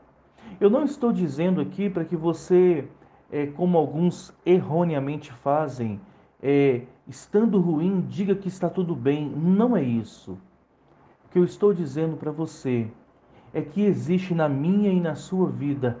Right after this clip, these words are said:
muitas, muitas áreas que demonstram o amor, o cuidado e a fidelidade de Deus. Num universo de provações, num universo de lutas e privações,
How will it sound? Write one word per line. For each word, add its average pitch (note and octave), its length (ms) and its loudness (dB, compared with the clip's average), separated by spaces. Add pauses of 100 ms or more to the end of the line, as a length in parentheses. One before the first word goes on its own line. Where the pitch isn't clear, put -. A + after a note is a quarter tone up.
(260)
muitas, D#3 800 0 (240)
muitas F3 760 0
áreas A#2+ 580 0 (300)
que E3+ 80 -10
demonstram D3 880 0 (200)
o A#2 140 0
amor, D3 640 0 (320)
o D#3+ 80 -10
cuidado B2+ 720 -2 (220)
e C3 100 -4
a C#3+ 60 0
fidelidade C#3+ 880 -2
de A#2+ 80 -6
Deus. - 640 -8 (680)
Num F#3 260 6
universo F3+ 840 -2
de F3 100 -6
provações, D#3 1120 -4 (460)
num E3 240 -2
universo F3 640 0
de C#3 160 -4
lutas F#3 720 0
e G3 80 0
privações, F#3+ 1120 -2